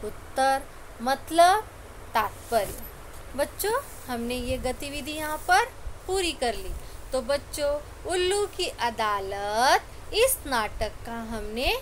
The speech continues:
यहाँ पर इन गतिविधियों के माध्यम से बहुत ही अच्छे से पुनरावर्तन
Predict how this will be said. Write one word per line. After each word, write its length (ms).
यहाँ 280
पर 240
इन 220
गतिविधियों 840
के 220
माध्यम 540
से 320
बहुत 420
ही 140
अच्छे 360
से 180
पुनरावर्तन 840